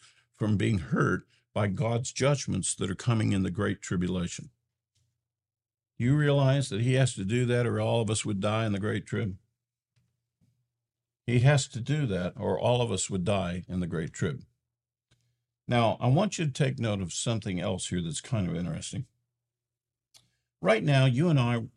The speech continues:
operate in the faith. We walk around, we talk to each other, we read our Bibles, we pray together, we do things together.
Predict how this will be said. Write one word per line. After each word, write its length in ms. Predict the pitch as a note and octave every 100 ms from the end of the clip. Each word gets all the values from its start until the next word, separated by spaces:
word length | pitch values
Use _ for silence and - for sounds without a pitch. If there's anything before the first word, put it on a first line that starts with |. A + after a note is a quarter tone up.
| -
operate 520 | A2 A2 G2+ G2+ G2
in 160 | A2 G2+
the 60 |
faith. 360 | - F#2 G2 -
We 100 | B2
walk 320 | A2 G#2+ -
around, 240 | G2 G2+
we 120 | G2+ G2
talk 280 | G2+ G#2
to 80 | -
each 180 | F#2+ -
other, 180 | G2 G2+
we 160 | G2
read 240 | F#2+ G2+ G2
our 80 | F#2
Bibles, 520 | G2 G2+ G#2 G#2+ - _ _ _
we 120 | - D#3+
pray 400 | - A2+ A#2+ A#2
together, 380 | B2 A2+ A2+
we 120 | A2+ A2
do 200 | G#2+ A2
things 320 | G#2+ G#2 -
together. 360 | F#2+ G2+ G2+